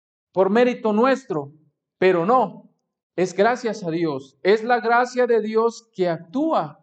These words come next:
a favor nuestro. Y también se dice que en el libro de los Hechos de los Apóstoles, que es el Espíritu Santo,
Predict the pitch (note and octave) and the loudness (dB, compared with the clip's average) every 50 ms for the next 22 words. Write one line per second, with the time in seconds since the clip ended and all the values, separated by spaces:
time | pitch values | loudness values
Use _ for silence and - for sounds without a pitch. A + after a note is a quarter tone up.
0 | _ _ - D#3+ D#3 E3 E3 D#3 D3 D#3+ D#3 D3+ D3 D3 C#3+ C#3 C#3 - - D3 | _ _ -4 -4 -2 0 -2 0 0 -2 -4 -4 -4 -8 -8 -8 -10 -12 -12 -10
1 | C#3 C3+ C3 _ _ _ _ _ _ _ _ _ - D#3+ E3 E3+ E3+ E3+ E3 F3 | -10 -10 -10 _ _ _ _ _ _ _ _ _ -2 2 2 2 2 -2 -10 -8
2 | - F3+ E3 F3 G3+ A3 G#3+ - G#3+ G3+ G#3+ A#3 G#3+ G#3+ A3+ G#3+ G#3 G#3+ - F3 | -4 -4 -2 -2 -2 -4 -2 0 0 0 -2 -4 -6 -4 -4 -4 -4 -4 -6 -6
3 | D#3+ D#3 D3 - _ _ _ _ _ _ _ _ _ _ _ _ - D#3 E3 E3 | -6 -6 -6 -10 _ _ _ _ _ _ _ _ _ _ _ _ -2 0 0 0
4 | D#3+ E3+ E3 E3+ E3+ E3+ G3 G3 G3+ G#3 G3+ F#3 F3 E3 F#3 G3 G3+ G#3 F#3+ F3+ | 0 -2 -2 0 2 2 2 2 2 2 0 0 -2 -4 -6 -8 -10 -8 -4 -2
5 | F3+ E3+ E3+ E3+ F3 F3+ E3+ - G3+ G#3+ G#3+ G#3 A3 G#3+ G#3+ A3 G#3+ - - _ | 0 0 0 0 -2 -4 -4 0 0 0 0 0 0 0 0 0 -2 -6 -12 _
6 | _ - F3 F#3 F#3 - - G#3 A3 A3+ G#3+ - A3+ G#3+ G#3 G3 F#3+ F3 - - | _ -4 -4 -4 -4 -2 -2 -2 0 0 -2 -2 -2 -2 0 0 -2 -2 -4 -8
7 | _ _ - A3 A#3+ C4 C#4 C#4 C4+ C4+ A#3+ G#3 G3+ G#3+ G#3 G#3 A3 A3 G#3+ G#3 | _ _ -4 -4 -2 -2 -4 -6 -8 -10 -12 -10 -6 -2 0 0 0 -2 -6 -8
8 | G#3+ A3+ A#3 B3+ C4 B3+ - _ _ | -6 -4 -4 -4 -6 -8 -12 _ _